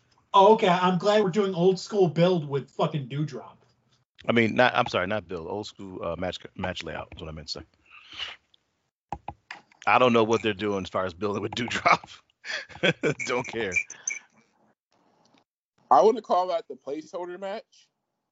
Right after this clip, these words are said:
Speaker 3: because
Speaker 2: It's too early to get
Speaker 1: Placeholder
Speaker 2: popcorn.
Speaker 1: match? The fuck? We didn't have a fucking thing to go to that was good.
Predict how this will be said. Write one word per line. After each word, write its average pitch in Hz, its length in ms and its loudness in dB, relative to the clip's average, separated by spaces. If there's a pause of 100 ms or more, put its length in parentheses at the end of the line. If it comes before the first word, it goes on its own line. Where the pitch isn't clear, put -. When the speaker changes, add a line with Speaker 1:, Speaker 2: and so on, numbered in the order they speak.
(760)
Speaker 3:
because 131 1120 -2
Speaker 2:
It's 135 140 -4
too 147 160 -4
early 165 200 2
to 349 60 2
get 330 80 2
Speaker 1:
Placeholder - 100 2 (100)
Speaker 2:
popcorn. 165 260 -6
Speaker 1:
match? - 280 -12 (460)
The 370 140 0
fuck? - 440 0 (600)
We 320 160 4
didn't 359 240 8
have 359 160 8
a 349 80 0
fucking 349 420 2
thing 339 260 -2
to 320 60 -4
go 339 280 6
to 311 180 0
that 523 140 4
was 240 120 -4
good. 311 540 4